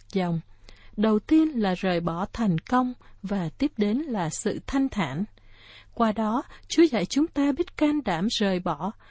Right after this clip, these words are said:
rời bỏ sự thành công làm cho con tim hãnh diện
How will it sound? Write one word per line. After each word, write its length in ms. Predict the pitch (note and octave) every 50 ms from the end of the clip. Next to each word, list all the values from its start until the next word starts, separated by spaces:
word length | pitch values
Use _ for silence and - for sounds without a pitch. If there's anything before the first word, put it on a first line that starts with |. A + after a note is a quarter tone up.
| - - -
rời 200 | - A3 A3 G#3+
bỏ 200 | G3+ G3+ F3 F3+
sự 260 | - - - A#3+ F3+ -
thành 220 | - A#3 G#3+ G3 G3
công 320 | - - D4+ D4+ D4 D4 - -
làm 280 | G#3 G#3 G3+ F3+ D#3+ -
cho 220 | - - D4 D#4
con 280 | D#4 - D4+ D4+ D4+ D4+
tim 260 | - D4+ D4+ D4 D4 -
hãnh 240 | - G#3 E3+ G#3+ B3+ -
diện 240 | G#3+ G3+ C#3+ -